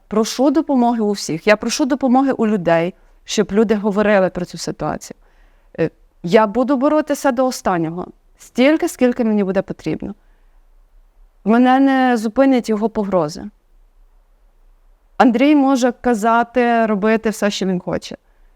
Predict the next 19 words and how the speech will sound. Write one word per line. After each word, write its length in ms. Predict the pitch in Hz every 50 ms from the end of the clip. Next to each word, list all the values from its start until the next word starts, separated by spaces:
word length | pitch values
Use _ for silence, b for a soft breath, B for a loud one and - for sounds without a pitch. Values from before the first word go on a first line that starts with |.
| _ _ _ _ -
Е, 400 | - 180 180 180 180 175 175 170 - _ _ _ _ _ _ _ _ _ _ _ _ _ -
він 240 | 220 285 294 269
на-, 280 | 262 247 233 220 214 214
навіть 280 | 214 214 214 208 208 202
пішов 320 | - 208 - - 208 196
на 120 | 190 180
крайнощі. 600 | 175 - - 151 151 156 156 170 - - - 202 202 208 _ _ _ _ _ _ _ _ _ _ _ _ _ _ _
Коли 200 | _ - 226 226
ми 120 | 226 226 214
приїхали 480 | - 208 220 220 220 - 240 214 220
в 60 | 214
Гайсин, 520 | 214 - 269 277 277 - - 226 214 208 202
е, 240 | - 202 190 190 180
одного 440 | - 190 175 175 190 190 190 196
разу, 500 | 190 185 190 196 196 202 196 180 175 - - _ _ _ _ _ _ _ _ _ _ _ _ _ _ _ _ _
е, 380 | 190 190 196 196 202 208 208 214
він 300 | 220 233 302 330 403 370
підіслав, 680 | 359 - 320 220 240 - - 285 254 269 262 233 - -
е, 540 | 196 196 190 185 185 185 180 180 175 175